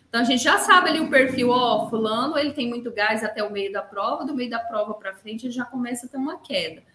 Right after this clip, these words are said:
Então, assim, agora eu tô começando a ganhar essa consciência, mas até então não, é assim, "Vamos correr, vamos correr. Tô correndo aqui, não importa onde, se eu tô na frente, atrás, no vácuo de alguém, eu nem pensava nisso, sabe?"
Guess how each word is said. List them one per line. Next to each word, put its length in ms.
Então, 120
assim, 160
agora 540
eu 60
tô 120
começando 720
a 60
ganhar 280
essa 220
consciência, 520
mas 140
até 220
então 340
não, 140
é 180
assim, 260
"Vamos 220
correr, 240
vamos 220
correr. 400
Tô 100
correndo 460
aqui, 360
não 80
importa 460
onde, 720
se 120
eu 80
tô 120
na 160
frente, 340
atrás, 460
no 120
vácuo 380
de 80
alguém, 600
eu 60
nem 220
pensava 540
nisso, 320
sabe?" 260